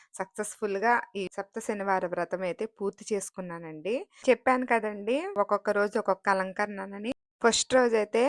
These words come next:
ప్లాస్టిక్ పూలు ఏం లేకుండా రియల్ పూలతో అచ్చంగా పూజ చేశానండి. సెకండ్ డే వచ్చేసి ఇట్లాగా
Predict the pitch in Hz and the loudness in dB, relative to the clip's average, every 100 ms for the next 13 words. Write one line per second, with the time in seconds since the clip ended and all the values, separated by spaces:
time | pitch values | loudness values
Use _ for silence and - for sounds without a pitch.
0 | 381 - 233 208 - 247 240 233 214 202 | 2 4 4 4 2 -6 -4 -2 0 0
1 | 196 214 208 190 - 208 233 202 190 226 | -2 -2 -2 -2 -2 -2 0 0 2 2
2 | 233 214 190 185 233 240 185 _ - 233 | 0 -2 -4 -2 -2 0 -2 _ -6 -4
3 | 214 202 294 440 _ _ - 247 240 - | -2 0 0 -2 _ _ 2 4 4 2
4 | 233 - 190 180 180 185 277 480 - _ | 2 2 0 -2 -4 -2 -2 -2 -8 _
5 | _ - 240 226 240 233 214 208 208 202 | _ -2 0 2 0 0 0 -2 -4 -4
6 | 208 208 269 349 392 - 214 208 196 190 | -4 -2 -2 -2 -6 -10 -10 -2 -2 0
7 | 208 | 0